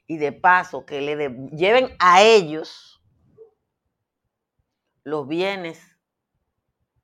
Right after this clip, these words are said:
producto de los ilícitos, porque yo no soy abogada,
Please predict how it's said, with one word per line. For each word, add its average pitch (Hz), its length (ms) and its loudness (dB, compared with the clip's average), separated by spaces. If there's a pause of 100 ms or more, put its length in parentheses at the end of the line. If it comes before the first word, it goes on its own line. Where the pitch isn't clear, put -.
(500)
producto 156 580 -8
de 123 180 -4
los 131 220 -8
ilícitos, 135 720 -12
porque - 460 -10 (220)
yo 127 580 -6
no 208 160 -4
soy 233 220 -6
abogada, 190 720 -4